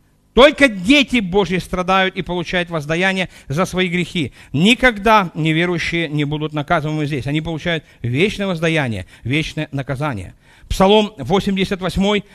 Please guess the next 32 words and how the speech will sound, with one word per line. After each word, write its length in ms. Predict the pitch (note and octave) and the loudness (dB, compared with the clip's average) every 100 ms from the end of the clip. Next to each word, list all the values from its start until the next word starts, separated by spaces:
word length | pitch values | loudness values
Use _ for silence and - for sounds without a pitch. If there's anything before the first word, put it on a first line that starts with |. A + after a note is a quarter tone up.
| _ | _
с 80 | - | -4
тридцать 360 | G3 G#3 G3+ F#3+ | 0 2 0 -2
второго 240 | F#3 F#3+ | -2 -2
по 120 | E3+ | -4
тридцать 300 | D#3+ E3+ E3 | -6 -6 -8
четвёртый 340 | - E3+ E3+ E3 | -8 -8 -6 -6
стих. 300 | - F#3+ - - - | -2 -2 -2 -8 -20
Господь 460 | - D3 - G3 F#3 | -8 -8 -2 0 2
давал 320 | E3+ F3+ G3 | 2 2 2
это 160 | F#3+ F3+ | 2 -2
слово, 340 | - G#3 G3 | -2 0 0
уча, 600 | F3 F3+ - A3+ A#3+ E3 - _ - | -2 -2 0 4 4 4 -4 _ -6
э, 260 | C#3+ C#3+ | -2 0
Давида 640 | C3+ D#3 F3+ A3+ E3 A2 - | 2 2 2 2 2 -4 -4
и 80 | |
его 240 | D3+ C#3+ D#3+ | -2 0 0
потомство. 480 | D#3 - F#3+ D#3 D#3 | -2 -2 -2 0 -2
Он 60 | |
говорит: 240 | D#3+ E3+ - - - | 0 0 -2 -14 -10
«Если 600 | A2+ F#3+ G#3 G#3 G3+ G#3+ | 2 6 8 6 2 -2
нарушат 480 | G3+ F#3+ G#3+ G3 G#3 | 0 0 0 -2 -4
уставы 440 | F3+ - G3 G3 | -8 0 0 2
мои 320 | F#3+ F#3 B2+ F#2 _ _ _ | 0 0 -2 -6 _ _ _
и 100 | F#3 | -2
повеления 560 | G3 G#3 G#3 A3 A#3+ A3+ | 0 2 2 4 4 2
моих 300 | G#3+ A3 - | 2 0 0
не 80 | G#3 | -4
сохранят, 580 | G3+ F3+ F#3+ F#3 A2 - _ _ - - | -4 -4 -4 -2 -4 -10 _ _ -18 2
посещу 880 | A3+ - - B3+ - - - C#4+ A#3 | 2 2 -2 0 0 0 2 2 2
жезлом 800 | D#3 A3+ C#4 G3+ B3+ A#3+ G3+ C3 | 2 4 4 2 -2 -2 -6 -4
беззакония 760 | A#3 F3 E3 A#3 - C#4 B3+ | -2 -2 -2 -4 0 0 0
их 300 | B3 A#3 F#3 | 0 0 0